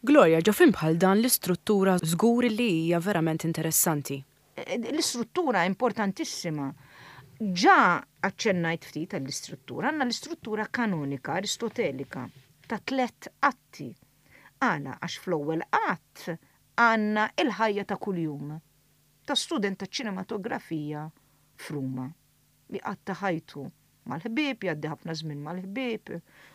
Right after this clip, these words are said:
Speaker 2: ma' din il-girlfriend Brażiljana, kif għadd għandu relazzjoni wkoll ma' ħabiba illi ilu jaf snin twal u nindunaw illi forsi mhijiex biss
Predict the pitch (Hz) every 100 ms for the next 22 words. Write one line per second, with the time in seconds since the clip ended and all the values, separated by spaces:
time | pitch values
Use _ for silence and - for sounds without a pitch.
0 | - 180 165 180 170 160 175 160 - 160
1 | 147 160 156 185 285 392 269 226 214 208
2 | - 208 214 160 196 165 160 180 180 165
3 | - 226 208 170 165 170 - 208 151 -
4 | - - - - 196 240 233 190 170 156
5 | 160 165 - - - 220 220 254 233 269
6 | 269 165 165 165 - 160 - _ - -
7 | 202 202 175 165 156 - _ - 190 214
8 | 294 330 494 262 226 247 214 208 269 214
9 | 202 208 202 208 208 202 - - 196 190
10 | - _ - _ _ - 208 214 233 220
11 | 156 165 156 - -